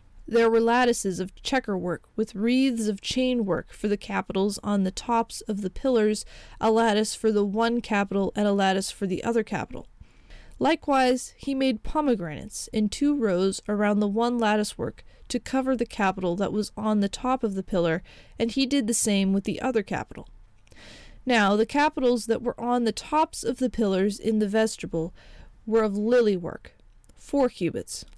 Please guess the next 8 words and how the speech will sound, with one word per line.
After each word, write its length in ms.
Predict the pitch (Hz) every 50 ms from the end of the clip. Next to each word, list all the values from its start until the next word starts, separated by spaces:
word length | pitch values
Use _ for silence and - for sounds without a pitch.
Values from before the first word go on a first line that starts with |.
| - - - - - - - - - - - -
The 100 | 226 -
capitals 640 | - 240 220 220 202 - 202 208 208 208 202 196
were 200 | 196 214 220 -
on 340 | 208 208 214 220 214 208 202
the 100 | 190 185
two 320 | - - - - 285 285 262
pillars 560 | - - 214 190 180 175 180 180 180 - - - - - - -
and 160 | - 220 214